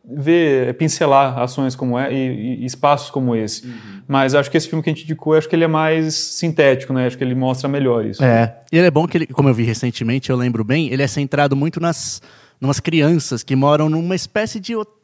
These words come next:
Speaker 2: sabe aqueles bem hotelzinho, bem americano, tipo hotel do Psicose, assim, né?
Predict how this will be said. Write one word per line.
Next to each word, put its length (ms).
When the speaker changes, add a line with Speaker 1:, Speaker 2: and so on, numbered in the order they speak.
Speaker 2:
sabe 260
aqueles 280
bem 200
hotelzinho, 840
bem 240
americano, 640
tipo 200
hotel 220
do 100
Psicose, 640
assim, 300
né? 200